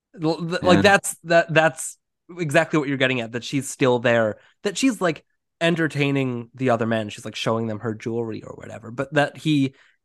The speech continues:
Speaker 1: is so comfortable with sort of groping this woman and offering up, like, "Hey,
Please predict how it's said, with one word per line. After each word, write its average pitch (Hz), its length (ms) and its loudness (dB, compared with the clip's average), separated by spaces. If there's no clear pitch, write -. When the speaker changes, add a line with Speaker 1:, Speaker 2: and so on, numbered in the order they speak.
Speaker 1:
is 151 280 2
so 160 420 -2
comfortable 127 720 -4
with 113 300 -8
sort 131 200 -2
of 113 120 -8
groping 123 460 -2
this 117 200 -4
woman 113 380 -4
and 110 420 -8
offering 143 580 4
up, 123 200 0
like, 120 180 -4
"Hey, 127 340 -2